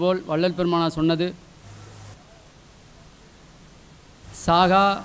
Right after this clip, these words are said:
கலைநிலை. இந்த சாகா கலைநிலையாகிய மரணமில்லா பெருவாழ்வை மனித தேகத்தை பெற்றுக்கொண்ட, உயர் பிறப்பாகிய மனித தேகத்தை பெற்றுக்கொண்ட எல்லா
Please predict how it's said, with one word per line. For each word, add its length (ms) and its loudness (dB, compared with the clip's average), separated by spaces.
கலைநிலை. 440 4
இந்த 180 -2
சாகா 340 4
கலைநிலையாகிய 840 2
மரணமில்லா 480 2
பெருவாழ்வை 580 4
மனித 280 4
தேகத்தை 340 0
பெற்றுக்கொண்ட, 460 -2
உயர் 260 2
பிறப்பாகிய 540 2
மனித 260 0
தேகத்தை 400 0
பெற்றுக்கொண்ட 440 -2
எல்லா 180 0